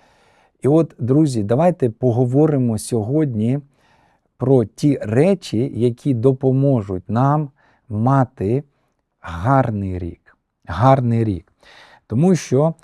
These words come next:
для того, щоб цей рік був роком проявлення більшого гарного, нам потрібно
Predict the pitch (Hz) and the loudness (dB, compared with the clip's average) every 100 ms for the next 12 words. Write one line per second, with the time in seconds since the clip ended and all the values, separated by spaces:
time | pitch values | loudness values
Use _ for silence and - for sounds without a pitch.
0 | _ - 104 123 - 180 170 127 107 - | _ -6 0 0 2 0 2 0 -4 -2
1 | 127 117 - - 143 117 - 113 127 92 | -2 -2 -6 0 2 0 -2 -4 -2 -2
2 | - 98 113 117 - - 104 123 143 117 | -6 -2 2 2 0 -12 0 6 6 6
3 | - 98 139 - _ _ - 120 127 104 | -2 -6 -6 -10 _ _ -6 0 0 0
4 | 131 139 107 95 95 92 90 101 135 _ | 0 0 -2 -6 -6 -8 -8 -8 -10 _
5 | _ _ _ - 95 98 139 131 101 - | _ _ _ -12 -8 0 2 2 -2 -6
6 | 95 87 92 90 151 165 123 95 85 104 | -8 -8 -6 -4 -4 -4 -4 -6 -4 -4
7 | 143 151 _ _ _ _ 101 139 143 120 | -4 -8 _ _ _ _ 0 2 2 0
8 | 120 - 107 139 175 135 123 | -4 -4 -4 -2 -2 -4 -6